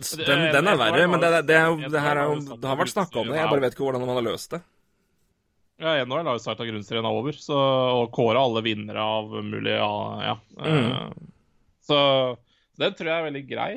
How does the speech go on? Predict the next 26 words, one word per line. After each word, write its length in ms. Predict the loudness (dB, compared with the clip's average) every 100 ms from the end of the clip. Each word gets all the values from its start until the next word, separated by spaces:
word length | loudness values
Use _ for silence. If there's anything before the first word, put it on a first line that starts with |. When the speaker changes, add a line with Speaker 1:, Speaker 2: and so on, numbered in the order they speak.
| -8
Speaker 2:
for 300 | -6 -4 -6 -10 -20 _ _ _
det, 140 | -2 0
det 80 |
blir 160 | 0 -4
ikke 160 | -6 -10
flere 160 | -6 -6
grunnspillkamper, 540 | -6 -6 -8 -10 -16 _
så 220 | _ -2 0
Speaker 1:
Nei. 120 | 0 -2 -8 _ _ _ _ _ -6
Så, 160 | 0 2
men 160 | 4
det 80 | 4
er, 220 | 4 2
det 80 | 2
har 140 | 2 2
jo 60 |
vært, 160 | 0 -2
men 140 | -4 0
det, 60 |
jeg 140 | 0 -2
tror 140 | -8 -6
vel 160 | -2
N 160 | -2 -2
H 60 | -6
L 60 |
sa 140 | -2